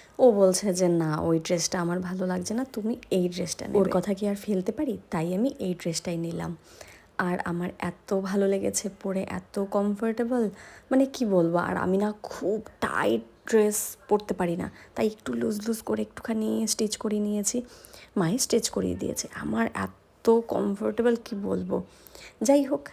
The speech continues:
তারপর তো আমরা প্রদীপগুলো রেডি করে রেখেছি। আর আমি ভেবেছিলাম কি কালার করার পরে না, মানে যখন সলতে দেব বা তেল দেব তখন মনে হয় রঙগুলো উঠে যাবে, আলতাটা উঠে যাবে।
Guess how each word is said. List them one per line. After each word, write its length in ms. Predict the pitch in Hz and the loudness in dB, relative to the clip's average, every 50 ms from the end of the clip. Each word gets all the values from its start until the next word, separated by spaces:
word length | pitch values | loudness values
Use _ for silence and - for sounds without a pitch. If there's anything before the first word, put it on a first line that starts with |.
| - - - | -20 -8 -4
তারপর 380 | 208 185 180 185 - 208 196 185 - | -4 -4 -4 -4 -4 -6 -6 -4 -4
তো 60 | - 196 | -4 -2
আমরা 240 | 190 190 190 196 | -2 0 -2 -4
প্রদীপগুলো 540 | 196 - - 185 180 196 190 190 196 202 196 | -4 -4 -6 -4 -2 -4 -4 -2 -2 -2 2
রেডি 220 | 190 196 185 190 190 | 2 2 2 2 0
করে 200 | 190 202 190 185 | 0 0 0 0
রেখেছি। 400 | 190 185 190 196 190 - 208 208 - - - - - - | 0 0 -2 -2 -2 -2 -4 -6 -6 -12 -18 -20 -8 -4
আর 160 | - 185 180 | -2 0 0
আমি 200 | 180 180 180 190 | 0 0 -2 -2
ভেবেছিলাম 520 | 185 202 202 196 185 185 - 208 208 220 233 | -2 -2 -2 -2 -2 -2 -2 0 -2 0 0
কি 120 | - 302 - - | -2 -2 -2 -2
কালার 320 | - 175 170 185 180 190 | -2 0 0 0 0 -2
করার 280 | 185 214 202 208 214 214 | -2 -2 0 0 0 0
পরে 320 | 208 - 202 190 190 208 | -2 -2 0 0 2 2
না, 200 | 247 277 262 208 - - - - - - - - | 2 2 0 0 -4 -10 -16 -18 -20 -10 0 2
মানে 280 | 226 226 214 214 214 | 4 4 4 4 2
যখন 340 | 196 - 208 196 196 208 202 - _ - - - - _ _ | 4 2 2 2 2 -2 -4 -4 _ -18 -20 -20 -20 _ _
সলতে 600 | - - - - 220 196 190 - 220 220 220 220 | -4 -4 0 0 0 0 0 0 0 0 2 0
দেব 440 | 202 196 190 190 185 180 220 220 208 | 0 2 4 4 4 6 6 6 6
বা 200 | 190 185 190 185 | 6 4 0 0
তেল 340 | 185 - 214 196 190 202 208 | 2 2 4 4 6 4 4
দেব 240 | 196 196 185 208 226 | 4 2 2 0 -2
তখন 400 | 220 - 175 175 - 208 196 196 | 0 -2 -4 -4 -4 -4 -2 0
মনে 220 | 190 202 208 226 | 0 0 0 0
হয় 340 | 240 247 269 277 302 311 311 | 0 -2 0 0 2 0 0
রঙগুলো 600 | - - 214 196 190 190 185 185 185 196 202 208 | 0 -2 -2 0 0 2 2 2 0 0 0 -2
উঠে 200 | 202 190 202 202 | -4 -4 -4 -2
যাবে, 220 | 190 190 180 185 | -2 -2 0 0
আলতাটা 300 | 175 175 180 - 196 - | -2 -2 -2 -4 -4 -2
উঠে 200 | 220 208 185 - | -2 -4 -4 -6
যাবে। 220 | 196 214 - - | -6 -8 -8 -8